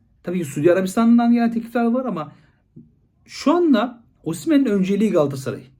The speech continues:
Yani Galatasaray bonservis sorunu çözebilirse ki Napoli, e, Barış Alper ilgisi var orada. Hani takas formülünde bir, e, anlaşma olur mu olmaz mı bilmiyorum. Bunu zaman süreç gösterecek. Ama Galatasaray'da bir Osimhen planı var.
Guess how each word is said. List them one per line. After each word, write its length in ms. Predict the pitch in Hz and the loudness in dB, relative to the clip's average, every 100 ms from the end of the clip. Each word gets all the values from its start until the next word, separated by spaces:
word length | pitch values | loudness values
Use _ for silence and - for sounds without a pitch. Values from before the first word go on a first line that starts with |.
| _ - | _ -10
Yani 100 | 151 | -6
Galatasaray 600 | 185 269 277 240 202 214 - _ _ _ | 0 0 2 0 -2 -4 -12 _ _ _
bonservis 520 | 135 175 185 233 320 277 | 0 0 2 0 0 0
sorunu 260 | 220 196 | 0 0
çözebilirse 580 | 180 180 185 294 - 202 | -2 -2 0 -2 -2 -6
ki 320 | 190 196 202 - _ - | -4 -6 -8 -16 _ -12
Napoli, 600 | 165 190 180 165 175 - | -4 -2 0 0 -2 -6
e, 500 | 160 147 143 143 135 | -10 -6 -6 -6 -6
Barış 220 | 147 160 | -6 -4
Alper 280 | 175 139 175 | -6 -4 -4
ilgisi 380 | 147 143 156 - | -2 -4 -6 -6
var 80 | 170 | -2
orada. 460 | 117 120 160 208 - _ _ | -2 -2 -4 -8 -14 _ _
Hani 300 | _ 139 120 | _ -6 -6
takas 380 | 131 151 175 170 | -6 -6 -6 -6
formülünde 640 | - 156 156 151 156 160 | -2 -2 0 -4 -4 -6
bir, 360 | 151 156 151 151 | -4 -4 -6 -8
e, 720 | 143 135 127 127 135 135 135 | -8 -6 -6 -8 -8 -10 -12
anlaşma 480 | 131 143 151 131 165 | -8 -6 -6 -6 -6
olur 120 | 151 | -4
mu 80 | 147 | -2
olmaz 340 | 143 156 143 | -2 -2 -2
mı 120 | 135 143 | -4 -4
bilmiyorum. 500 | 180 139 135 233 - - _ _ | -2 0 0 -2 -6 -18 _ _
Bunu 120 | 151 | -6
zaman 320 | 135 143 156 | -2 0 0
süreç 340 | 139 139 165 - | -4 -2 -4 -2
gösterecek. 680 | 135 131 123 135 294 - _ _ _ | -2 -2 -4 -4 -8 -12 _ _ _
Ama 100 | 131 | -4
Galatasaray'da 720 | 117 117 233 233 320 262 254 | -2 0 0 0 -2 0 -2
bir 80 | 254 233 | -4 -6
Osimhen 380 | 160 - 214 | -8 -4 -4
planı 300 | 196 170 165 | -4 -6 -4
var. 260 | 143 113 - | -4 -4 -10